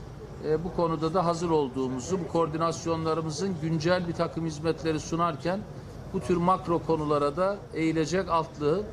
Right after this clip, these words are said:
e, buraya taşıyan bir koordinasyon olduğunu da, e, sizlere, e, beyan etmek isterim. E,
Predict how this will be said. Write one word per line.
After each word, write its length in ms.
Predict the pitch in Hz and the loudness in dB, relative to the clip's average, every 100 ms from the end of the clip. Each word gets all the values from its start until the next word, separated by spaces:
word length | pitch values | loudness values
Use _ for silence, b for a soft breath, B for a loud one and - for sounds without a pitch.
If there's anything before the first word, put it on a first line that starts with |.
| - - - - | -10 -10 -8 0
e, 160 | 156 156 | 2 2
buraya 220 | 170 180 | 2 2
taşıyan 540 | 175 156 156 185 196 | 2 -2 2 2 2
bir 80 | 170 156 | 0 0
koordinasyon 680 | 165 156 160 165 151 185 156 | 0 2 0 -2 -2 -2 -2
olduğunu 400 | 143 127 135 139 | -2 -2 -4 0
da, 200 | 190 202 - - - - - 131 | -2 -2 -8 -12 -12 -12 -10 -6
e, 120 | 143 139 | -4 -2
sizlere, 680 | - 160 135 135 170 180 139 | -2 0 2 4 4 2 0
e, 280 | 143 139 135 | -4 -2 0
beyan 240 | 156 147 | 2 0
etmek 380 | 139 - 165 156 | -2 -4 -4 -4
isterim. 460 | 147 - 151 156 196 - - - - 139 | -4 0 0 0 -4 -10 -14 -14 -12 -6
E, 400 | 147 143 139 | -4 -2 0